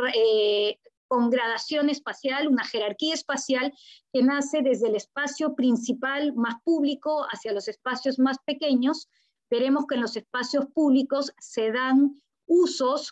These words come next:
colectivos, la gente, eh, lo identifica como espacios para todos, mientras que los espacios más privados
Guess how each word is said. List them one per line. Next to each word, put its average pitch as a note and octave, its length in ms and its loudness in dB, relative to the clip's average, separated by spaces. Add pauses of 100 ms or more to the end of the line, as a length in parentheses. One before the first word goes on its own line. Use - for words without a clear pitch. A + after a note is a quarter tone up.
(140)
colectivos, B3 840 -2
la A3+ 140 -4
gente, C#4+ 640 2 (320)
eh, A3+ 240 0
lo C4 120 2
identifica C4 680 -2
como A#3 180 -2
espacios C#4 580 -4
para G#3+ 300 -2
todos, C4+ 400 2
mientras A#3+ 340 0
que - 100 -6
los G3+ 160 -6
espacios B3 480 -4
más B3+ 160 0
privados B3+ 520 0